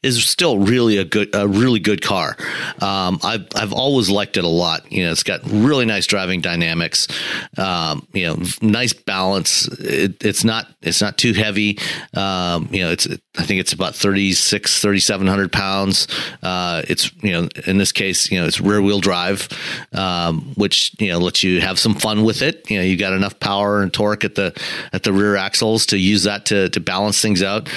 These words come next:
Uh, you know, since it was, uh, late No-, late November, early December when I had this thing, uh, a couple of weeks ago, it,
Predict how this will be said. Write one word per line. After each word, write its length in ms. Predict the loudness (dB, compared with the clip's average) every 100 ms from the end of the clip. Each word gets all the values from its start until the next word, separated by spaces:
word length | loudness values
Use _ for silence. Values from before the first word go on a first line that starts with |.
| -4 -6 -4
Uh, 300 | -2 -2 -4 -6
you 160 | -4 -2
know, 80 | -4
since 260 | -2 0 0
it 100 | 2
was, 460 | 4 4 2 0 -4 _ _ -4
uh, 280 | -2 0 0
late 240 | 2 2
No-, 120 | 0 0
late 180 | -2 0
November, 540 | 0 0 0 2 2 -2 -8 -6 -2
early 220 | 0 2
December 520 | 0 0 2 2 2
when 160 | 2 0
I 60 |
had 220 | 0 0
this 180 | 0 0
thing, 300 | 0 0 0 -4 -12 -6
uh, 180 | -4 -2
a 20 | -2
couple 260 | -2 2
of 40 | 2
weeks 200 | 2 0
ago, 240 | 0 -2 -4 -10 -8
it, 340 | -4 -4 -4